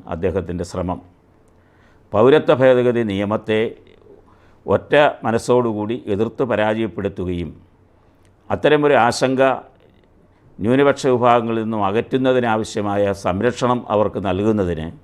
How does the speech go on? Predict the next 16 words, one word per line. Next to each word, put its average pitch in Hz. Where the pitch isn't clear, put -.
സംസ്ഥാന 151
ഗവൺമെൻറ്റിൻ്റെ 120
ശക്തമായ 123
നിലപാടുകളോട് 107
യോജിച്ചു 127
നിൽക്കുകയും 107
ചെയ്യുന്നതിന് 98
പകരം 92
അതിനെയും 107
പിണറായി 135
വിജയനെതിരായിട്ടുള്ള 104
ഒരു 107
ക്യാമ്പയിനാക്കി 110
മാറ്റി 95
അതിലൂടെ 120
രാഷ്ട്രീയം 110